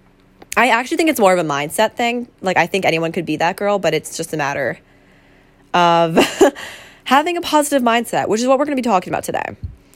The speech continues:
So I like to start out with giving you some, like, background, some context about, um, you know, what we're talking about for today before I get into, like,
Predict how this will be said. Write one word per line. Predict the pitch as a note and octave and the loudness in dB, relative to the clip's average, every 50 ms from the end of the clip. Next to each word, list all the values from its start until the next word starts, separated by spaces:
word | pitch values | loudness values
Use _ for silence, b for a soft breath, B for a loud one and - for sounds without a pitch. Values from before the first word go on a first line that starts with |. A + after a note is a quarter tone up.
| b b b b b b b b b b b b | b b b b b b b b b b b b
So | - - A3+ G#3+ G#3 G#3 - - - _ - | 0 2 4 4 4 4 0 -4 -10 _ -4
I | - - A3 | 2 4 4
like | A#3 C4+ | 4 4
to | C4+ D#4+ | 2 -2
start | - D#4 C#4 B3+ | -2 0 0 2
out | A3+ G#3 G3+ G3+ G3 | 2 2 2 2 0
with | G3+ F#3+ - - | -4 -6 -6 -2
giving | G3 F#3+ F#3 F#3+ F#3 | -2 0 0 0 -2
you | F#3 | -2
some, | F#3 - - F#3 F3 F3 | -4 -4 -4 -4 -2 0
like, | E3+ D#3+ D#3+ - | -2 -2 -2 2
background, | - E3 D3+ D#3+ E3 - F3 E3+ E3+ E3 | 2 4 4 2 2 2 0 0 0 0
some | - E3+ | -4 -8
context | E3+ - - D3+ D3+ D#3 - F#3+ E3 F3 - - - | -8 -4 -2 -2 -2 -2 0 -2 -2 -2 -2 -6 -4
about, | E3+ E3 D#3 D3+ D3 C#3+ C#3 - - - | 0 2 4 4 4 2 0 -2 -4 -6
um, | D3+ D3 C#3 F2 - E2 - F#3 B B B B B B B B _ _ _ _ _ _ _ _ _ _ | -6 -4 -4 -6 -8 -10 -12 -12 B B B B B B B B _ _ _ _ _ _ _ _ _ _
you | - G#3+ G#3+ | -2 0 2
know, | G3 F3 E3 | 4 4 4
what | E3 F3 F3 | 4 4 4
we're | E3 G3+ | 4 2
talking | G#3 A#3 A3 G#3 - G#3+ | 2 2 0 2 2 0
about | F#3+ F#3 | -2 0
for | G#3 | -2
today | F#3+ E3+ E3+ E3+ D#3+ D#3+ D#3+ | -2 0 2 2 2 2 0
before | - - - F3 E3 | -2 0 2 2 4
I | E3 | 4
get | E3 D#3+ D#3+ | 2 0 -2
into, | D#3+ D#3 - | -4 -2 -2
like, | D#3+ B2+ G#2+ - - | -2 -2 -2 -4 -6